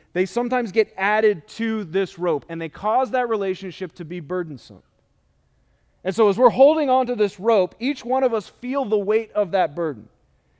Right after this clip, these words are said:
And if it gets heavy enough, if enough things get placed onto that relationship that are burdensome and that wear it down, it may get to a point where you really feel like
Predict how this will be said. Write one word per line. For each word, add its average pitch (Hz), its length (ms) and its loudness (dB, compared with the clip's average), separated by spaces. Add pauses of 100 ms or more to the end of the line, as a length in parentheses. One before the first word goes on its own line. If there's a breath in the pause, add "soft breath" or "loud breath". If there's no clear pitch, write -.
(100)
And 208 100 2
if 226 80 2
it 233 80 0
gets 339 240 -4
heavy 277 300 0
enough, 175 260 -2
if 196 80 -10
enough 233 400 -4
things 285 260 -6
get 233 240 -4
placed 262 460 -2
onto 240 260 -2
that 214 180 2
relationship 190 600 -6
that 170 120 -4
are 165 100 -2
burdensome 233 720 -6 (300 soft breath)
and 185 120 -4
that 190 120 0
wear 220 260 4
it 220 120 0
down, 180 320 -2
it 185 160 -6
may 240 340 0
get 226 340 2 (240 soft breath)
to 233 140 2
a 226 60 4
point 214 280 0
where 208 120 -2
you 202 120 -2
really 233 380 -2
feel 240 420 2
like 165 380 0